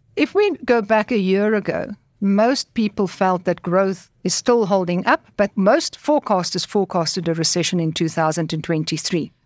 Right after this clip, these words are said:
What derailed this whole story is that Biden announced his stimulus packages this year, the chips Act, the Transport Act. Now, traditionally, a government does not put stimulus into an economy when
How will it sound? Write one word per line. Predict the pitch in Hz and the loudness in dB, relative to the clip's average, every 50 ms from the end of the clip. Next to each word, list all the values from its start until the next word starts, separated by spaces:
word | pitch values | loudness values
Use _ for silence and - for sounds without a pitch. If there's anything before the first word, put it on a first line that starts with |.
| _ _ _ - | _ _ _ -6
What | - 190 196 226 226 220 - - - 202 | -2 0 2 2 2 0 -4 -10 -10 -6
derailed | 170 - 226 277 311 262 226 226 220 220 208 208 - | -2 0 2 2 4 4 4 4 2 2 0 -2 -2
this | 196 - - | -4 -2 0
whole | 190 196 208 202 | 0 -2 -2 -2
story | - - - 254 220 202 185 185 180 | -4 -2 0 0 2 2 2 0 0
is | 180 175 - | 0 0 0
that | 196 185 175 - | 0 -2 0 0
Biden | 185 170 175 196 214 214 240 233 226 | 0 0 2 2 0 0 0 0 0
announced | 202 185 175 175 185 185 180 170 - - | 0 0 2 2 0 0 0 -4 -4 -4
his | 180 175 170 - - | -2 -2 -2 -4 -6
stimulus | - - - 240 226 214 196 180 - | -6 -2 0 0 2 2 0 -2 -2
packages | - - 175 180 - 190 151 160 165 151 - - _ _ - | -2 -2 -2 -2 -2 -6 -4 -4 -4 -4 -6 -8 _ _ -4
this | 170 160 160 - - | -4 -4 -2 -2 -2
year, | 165 160 151 - 160 - _ _ _ _ _ _ _ _ | -2 -2 -2 -4 -6 -12 _ _ _ _ _ _ _ _
the | - 180 | -4 -4
chips | - - - 202 - - - - | -2 0 -2 0 -2 -2 -6 -2
Act, | - 202 190 175 - _ _ | 0 0 0 0 -2 _ _
the | - 175 | -6 -4
Transport | 175 - 190 180 180 170 - - 196 180 170 170 - | -2 0 0 0 0 -2 -4 -2 -2 -2 -2 -2 -2
Act. | - 185 170 160 - - - - _ _ _ _ | 0 0 0 -2 -4 -10 -20 -20 _ _ _ _
Now, | - 214 220 220 220 | 2 2 4 4 2
traditionally, | 226 - 240 190 - 277 359 - - - 440 349 254 233 220 | 0 -2 -4 0 0 0 0 0 0 0 2 2 2 2 0
a | - 214 | -2 -2
government | 175 220 220 240 254 370 370 349 302 233 - - | 0 2 2 2 2 2 2 2 0 0 -2 0
does | - 202 214 214 | 0 2 2 2
not | 226 277 311 302 _ _ - | 0 -2 -2 -2 _ _ -4
put | - 233 - | -4 -4 -2
stimulus | - - - 254 233 240 233 220 208 196 - | -4 -2 0 0 2 2 0 0 0 -2 -2
into | - 233 214 202 - - 196 | -2 -2 -2 0 0 0 0
an | 185 | 0
economy | 185 180 - - 269 285 294 302 247 180 143 151 208 214 _ _ _ _ _ _ _ _ _ | -2 -2 -2 0 2 2 2 2 0 -2 -4 -6 -8 -10 _ _ _ _ _ _ _ _ _
when | - 180 170 190 220 220 220 220 226 | -6 -2 0 2 2 2 2 0 0